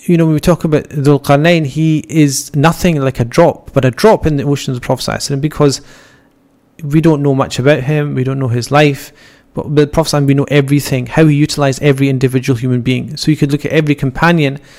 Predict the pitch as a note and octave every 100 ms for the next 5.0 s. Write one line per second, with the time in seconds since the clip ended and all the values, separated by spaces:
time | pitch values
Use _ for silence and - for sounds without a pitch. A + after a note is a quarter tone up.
0 | - - _ _ _ D#3 E3+ F3+ E3 G#3+
1 | G3+ D3+ C#3 - G3 G3 E3 C3+ - -
2 | C#3 D3+ C#3+ - F#3 - D#3+ - D#3 D#3
3 | D3 D3 - C#3+ D#3 - D3+ - C#3 C#3+
4 | C3+ C#3 - B2+ C3+ C3 - B2 B2